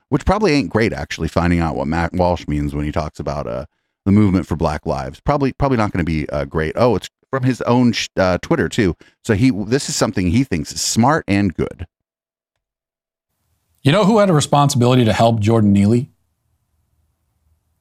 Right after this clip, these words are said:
Speaker 2: And I wish that he did get the help that he needed. I wish he got it years ago before he, before he became a, a, you know, a serial criminal.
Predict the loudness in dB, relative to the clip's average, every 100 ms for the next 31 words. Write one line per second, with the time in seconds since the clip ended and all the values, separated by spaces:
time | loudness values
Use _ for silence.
0 | _ -2 2 2 2 2 4 4 4 2
1 | 2 2 2 0 2 2 2 4 4 4
2 | 2 0 2 4 4 4 2 2 2 2
3 | 2 -2 -2 2 2 2 2 2 4 4
4 | 2 2 2 2 2 0 -2 0 2 2
5 | 2 2 2 0